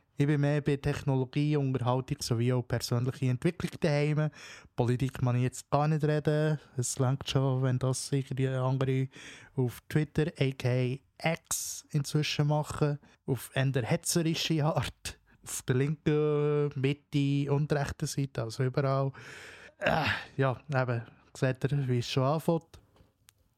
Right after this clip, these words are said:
Und auch gesagt, Gesellschaft und Kultur lohne ich jetzt auch, Klimawandel lohne ich, Cancel Culture lohne ich momentan auch. Bleibt lieber bei Technologie, Unterhaltung und persönliche Entwicklung.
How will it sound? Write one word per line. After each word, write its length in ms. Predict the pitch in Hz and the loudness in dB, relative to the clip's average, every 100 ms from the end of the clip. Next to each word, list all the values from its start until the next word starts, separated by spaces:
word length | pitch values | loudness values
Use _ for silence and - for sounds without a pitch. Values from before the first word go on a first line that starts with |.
| _ - - | _ -6 -2
Und 160 | 156 | 2
auch 180 | 165 160 | 2 0
gesagt, 380 | - 147 147 - | 0 0 0 -4
Gesellschaft 520 | - 143 143 147 - | 0 2 2 -2 0
und 220 | 139 131 | -2 -2
Kultur 640 | - 120 - 135 139 139 139 - - - - | -2 -2 0 0 2 2 -2 -6 -20 -20 -4
lohne 200 | 135 135 | 0 2
ich 40 | 139 | 2
jetzt 220 | 143 - | 0 2
auch, 380 | 165 180 190 190 - - | 2 2 2 -2 -6 -6
Klimawandel 800 | - 151 151 147 147 147 143 143 | 0 2 2 2 2 0 0 0
lohne 380 | 139 135 135 131 | 2 2 2 2
ich, 300 | 127 123 120 - - | 0 -2 -6 -14 -10
Cancel 480 | - 131 135 - 131 | -2 0 0 0 -2
Culture 800 | - 123 139 135 - 139 139 143 | 0 0 2 0 2 2 2 0
lohne 260 | 127 131 135 | 2 2 2
ich 80 | |
momentan 500 | 131 135 135 135 135 | 2 2 0 2 2
auch. 280 | 143 170 190 190 - - - - - _ _ _ - | 2 2 2 -2 -6 -20 -20 -20 -20 _ _ _ 0
Bleibt 200 | 220 208 | 2 4
lieber 220 | 180 170 | 2 2
bei 200 | 160 151 | 2 0
Technologie, 840 | - 143 - 127 131 127 147 147 | 0 -2 2 2 2 2 2 2
Unterhaltung 840 | 156 143 123 131 117 113 - - 123 | 2 0 0 2 2 0 -2 -6 -6
und 160 | - - | -4 -2
persönliche 580 | 120 - 131 135 - | 0 2 2 0 0
Entwicklung. 520 | 160 - 170 - - | -2 0 -2 -2 -10